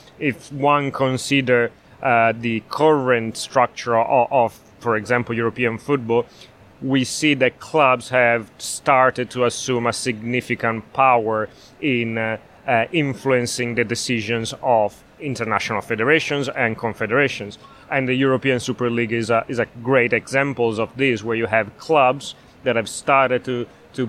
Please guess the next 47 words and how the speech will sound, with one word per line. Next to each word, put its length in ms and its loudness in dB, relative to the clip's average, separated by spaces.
plan 380 0
to 120 -6
break 420 0
away 340 2
from 420 -2
that 360 2
European 500 -2
model 300 -2
of 100 -6
sport 520 0
and 180 -2
to 80 0
create 420 0
an 160 2
alternative 840 0
model 420 0
that 180 -2
is 200 -2
somewhat 600 -4
more 220 -2
similar 540 -2
to 120 -4
the 140 0
American 500 2
sports 440 -8
model. 380 -2
Uh, 40 -4
if 140 -8
you 80 -2
think 240 -4
of 160 -2
the 80 -2
American 420 -2
sports 380 -6
model, 320 -2
first 280 -4
of 120 -6
all, 80 -2
you 100 -4
don't 220 -2
think 200 -8
of 140 -4
a 60 -6
pyramid, 500 0
you 80 -4
think 300 -6
of 180 -2